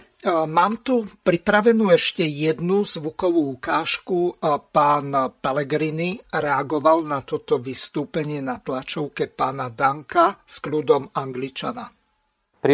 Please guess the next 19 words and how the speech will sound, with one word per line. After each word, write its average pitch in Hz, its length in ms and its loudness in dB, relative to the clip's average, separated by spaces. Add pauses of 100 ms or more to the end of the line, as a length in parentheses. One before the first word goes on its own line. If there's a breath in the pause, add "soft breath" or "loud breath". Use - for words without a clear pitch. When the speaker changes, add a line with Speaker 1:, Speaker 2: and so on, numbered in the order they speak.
Speaker 2:
ohlásení 175 480 6
svojej 147 240 4
kandidatúry 139 720 6
na 117 80 6
prezidenta 123 560 6
Slovenskej 123 480 4
republiky 123 560 2 (320)
som 156 240 2
pomenoval 147 480 6
svoje 120 320 2
priority 123 640 2 (480 soft breath)
a 190 80 8
aj 185 160 4
predstavu 151 480 6
o - 80 0
výkone 135 640 2
najvyššej 135 480 2
ústavnej 110 400 2
funkcie, 113 480 -2